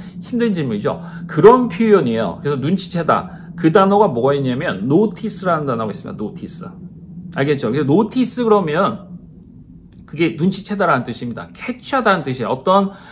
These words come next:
변화나 특징을 탁 알아차리는 거. 그게 notice예요. "Did you notice?" 눈치챘어? 이렇게 표현하잖아요. "I noticed she was wearing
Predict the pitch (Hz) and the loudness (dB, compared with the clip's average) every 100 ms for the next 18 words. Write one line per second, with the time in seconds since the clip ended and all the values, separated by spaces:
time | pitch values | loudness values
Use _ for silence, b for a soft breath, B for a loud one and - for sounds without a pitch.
0 | B B B - - 123 175 208 202 196 | B B B -16 -4 4 6 6 6 6
1 | 196 214 220 - 262 - - 214 214 262 | 6 4 2 -6 -8 -8 -4 0 2 2
2 | 262 - - - - 131 151 - 156 123 | 0 -6 -8 -6 0 2 2 0 -6 -6
3 | 110 - - b b - 156 220 214 - | -6 -10 -14 b b -4 2 2 2 -10
4 | - 131 147 147 - 87 - - - _ | -6 -4 -4 -8 -12 -14 -16 -20 -20 _
5 | 143 143 180 175 190 269 - - - 143 | -4 -2 -2 -4 -4 -6 -8 -14 -6 -4
6 | 165 240 233 285 285 - 147 170 170 170 | -4 -8 -4 -2 -2 -8 -4 -4 -4 -6
7 | 131 113 101 190 165 - _ B B B | -6 -4 -8 -8 -12 -16 _ B B B
8 | 131 175 180 190 202 226 254 - _ _ | 2 4 2 2 2 0 -2 -6 _ _
9 | _ _ _ _ - 220 214 202 170 147 | _ _ _ _ -8 0 4 4 2 2
10 | 170 208 233 | 4 2 -2